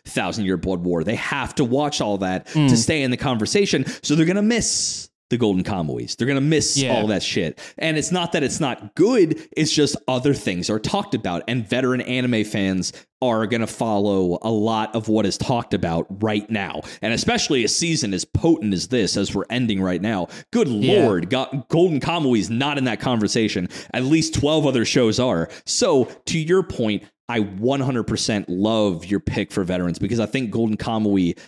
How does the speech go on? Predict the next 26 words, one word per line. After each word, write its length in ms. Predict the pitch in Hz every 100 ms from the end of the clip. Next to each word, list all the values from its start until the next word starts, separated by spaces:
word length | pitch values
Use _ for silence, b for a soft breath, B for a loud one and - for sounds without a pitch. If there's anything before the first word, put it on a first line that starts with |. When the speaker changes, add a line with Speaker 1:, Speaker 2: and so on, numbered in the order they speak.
| B -
Speaker 1:
for 320 | 214 226 156
a 100 | 147
veteran 520 | 120 120 160 160 131
anime 300 | 123 143 175
fan, 280 | 180 185 185
is 180 | 143 127
gonna 140 | 151
respect 640 | 127 117 - 131 123 - -
the 140 | 95
shit 680 | 78 - - - 180 78 - _ _ _ _ -
out 160 | 151 98
of 80 | 95
Golden 260 | 110 92 92
Kamuy 460 | 107 92 90 90 -
as 540 | 131 131 123 113 - -
a, 520 | 117 110 107 104 101 - _ _ -
as 120 | 139
a 60 | 135
piece 240 | 180 165
of 140 | 160 143
work, 460 | 214 - - - 120
as 160 | 120
a 40 | 117
piece 260 | - 123
of 100 | 113 -
art. 360 | 127 87 -